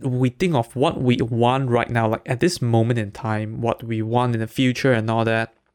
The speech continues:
um, I don't know, like, like, 'cause, uh, mainly back to the conversation I had with my friends yesterday,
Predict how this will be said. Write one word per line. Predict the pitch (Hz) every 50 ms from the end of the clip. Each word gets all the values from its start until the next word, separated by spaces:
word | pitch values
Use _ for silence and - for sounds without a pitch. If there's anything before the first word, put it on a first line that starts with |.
| _ _ _ _ _ _ _ _ _ _ _ _ - _ _ _ _ _ _ _ _ _ _ _ _ _ _ -
um, | - 135 135 135 135 135 135 135 123 127 123 - - _ _ _ _ _ _ _ _ _ _ - - _ _ - -
I | 139
don't | 139 180 202
know, | 226 170 - -
like, | - 120 123 127
like, | 127 - - - _ -
'cause, | - 208 - -
uh, | 135 123 110 107 - - - _ _ -
mainly | 139 147 156 170 156
back | 143 - 151 - -
to | - - 120
the | -
conversation | 104 - 123 110 110 110 107 117 107 - - 110
I | 104
had | 107 123 -
with | 117 113
my | 104 107
friends | - - 120 120 -
yesterday, | 117 113 127 117 135 160 185